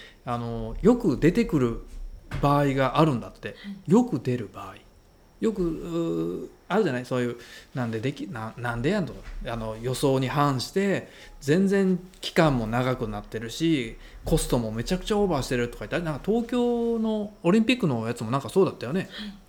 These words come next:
Speaker 2: はい。
Speaker 1: あの、いついつまでにできるって予想だったのに、全然できないし、予算もはるかオーバーしてるとか言って、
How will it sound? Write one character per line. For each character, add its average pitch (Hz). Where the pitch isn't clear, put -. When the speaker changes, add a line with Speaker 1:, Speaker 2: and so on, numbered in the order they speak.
Speaker 2:
は 151
い。 139
Speaker 1:
あ 131
の、 123
い 196
つ 180
い 165
つ -
ま 131
で 123
に 117
で 156
き 175
る 180
っ 165
て 143
予 131
想 160
だ 147
っ 135
た 135
の 156
に、 196
全 139
然 131
で 127
き 127
な 113
い 110
し、 180
予 160
算 143
も 113
は 139
る 214
か 196
オ 156
ー 123
バ 113
ー -
し -
て 120
る 113
と -
か 110
言 104
っ -
て、 104